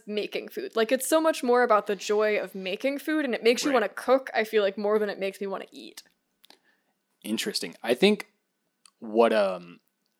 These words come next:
Speaker 2: because yes, very much it is, like, it makes cooking so exciting
Speaker 1: Mm-hmm.
Speaker 2: and so interesting. But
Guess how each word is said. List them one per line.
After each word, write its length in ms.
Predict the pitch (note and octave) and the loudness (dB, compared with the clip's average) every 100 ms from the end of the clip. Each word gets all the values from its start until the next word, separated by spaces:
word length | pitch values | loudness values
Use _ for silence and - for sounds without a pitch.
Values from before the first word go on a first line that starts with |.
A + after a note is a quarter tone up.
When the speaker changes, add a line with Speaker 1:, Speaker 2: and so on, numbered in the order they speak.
| _ - | _ -2
Speaker 2:
because 260 | C#3+ C3 | 4 4
yes, 220 | B2 G2 | 4 -2
very 140 | - G2+ | -6 -8
much 200 | F#2+ - | -8 -6
it 120 | G#2+ | -6
is, 360 | G2 F#2 F2 - | -4 -6 -6 -6
like, 200 | E2 - | -8 -12
it 100 | A2 | -10
makes 300 | G2+ A#2+ A#2+ | -2 -2 -2
cooking 520 | - - - - F2+ E2+ | -6 -6 -6 -6 -8 -6
so 380 | - - A2+ | -4 -2 -2
exciting 520 | F#3 - - E3 E3 - | -2 -2 -2 -4 -10 -10
Speaker 1:
Mm-hmm. 160 | B3 A3+ | -6 -6
Speaker 2:
and 120 | G3+ | -2
so 180 | - A3 | 0 0
interesting. 500 | F#3 - - E3+ E3+ _ - | -2 -6 -8 -8 -14 _ -6
But 240 | - - | -4 -4